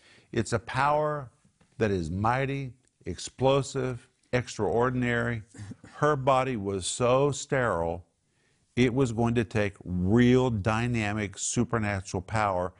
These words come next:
for her dead body to be able to produce a child. By faith, Sarah grasped, that's really what the word lambano means,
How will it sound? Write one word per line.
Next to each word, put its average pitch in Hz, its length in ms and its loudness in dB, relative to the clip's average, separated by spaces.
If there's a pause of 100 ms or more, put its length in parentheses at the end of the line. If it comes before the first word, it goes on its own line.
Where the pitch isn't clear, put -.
(340)
for 98 220 4
her 131 300 2
dead 107 440 -2
body 90 480 -2 (540)
to 120 140 0
be 101 140 4
able 107 200 2
to 101 140 -8
produce 92 640 -2 (440)
a 101 80 0
child. 101 520 -2 (240)
By 117 260 2
faith, 101 500 -4 (560)
Sarah 127 520 2
grasped, 117 840 -4 (460)
that's - 260 -4
really 120 160 4
what 110 140 2
the 110 80 0
word 98 140 2
lambano 101 500 2
means, 95 300 -2